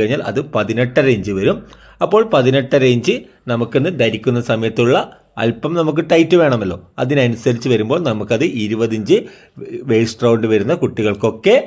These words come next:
നമുക്ക് ആ ഒരു രീതിയിൽ ചെയ്തു കൊടുക്കാൻ വേണ്ടി. അപ്പോൾ നമ്മൾ എത്ര ഇഞ്ചാണ് കുറച്ചത്? രണ്ടര ഇഞ്ചാണ് കുറച്ചത്. അതായത് നമുക്ക് വേസ്റ്റ് റൗണ്ടിൽ നിന്ന് നമുക്ക് രണ്ടര ഇഞ്ചാണ് കുറച്ചത് കണ്ടോ. അതായത് രണ്ടര ഇഞ്ച് കുറച്ചപ്പോൾ നമുക്ക് ഒന്നര ഇഞ്ചാണ് വലിവ്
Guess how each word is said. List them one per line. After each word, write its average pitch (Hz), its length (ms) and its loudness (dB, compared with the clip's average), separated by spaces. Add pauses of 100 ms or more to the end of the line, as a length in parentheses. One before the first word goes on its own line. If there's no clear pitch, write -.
(300)
നമുക്ക് 104 260 -6 (120)
ആ 104 40 2 (100)
ഒരു 107 160 0
രീതിയിൽ 104 280 -2 (120)
ചെയ്തു 196 220 6
കൊടുക്കാൻ 117 280 2
വേണ്ടി. 95 180 -8
അപ്പോൾ 185 200 2
നമ്മൾ 160 220 2
എത്ര 143 200 0 (100)
ഇഞ്ചാണ് 147 320 4
കുറച്ചത്? 120 340 0 (480)
രണ്ടര 151 460 2 (100)
ഇഞ്ചാണ് 107 380 -2
കുറച്ചത്. 95 340 -8
അതായത് 123 320 0
നമുക്ക് 120 220 -4 (100)
വേസ്റ്റ് 135 380 0
റൗണ്ടിൽ 117 340 2
നിന്ന് 147 240 -4
നമുക്ക് 104 320 -4
രണ്ടര 110 400 -2 (100)
ഇഞ്ചാണ് 101 320 -4
കുറച്ചത് 92 340 -8 (300)
കണ്ടോ. 131 200 0 (400)
അതായത് 127 260 2 (440)
രണ്ടര 127 360 2
ഇഞ്ച് 147 180 0
കുറച്ചപ്പോൾ 131 420 0
നമുക്ക് 127 300 0
ഒന്നര 147 300 2 (120)
ഇഞ്ചാണ് 117 300 2 (100)
വലിവ് 110 320 0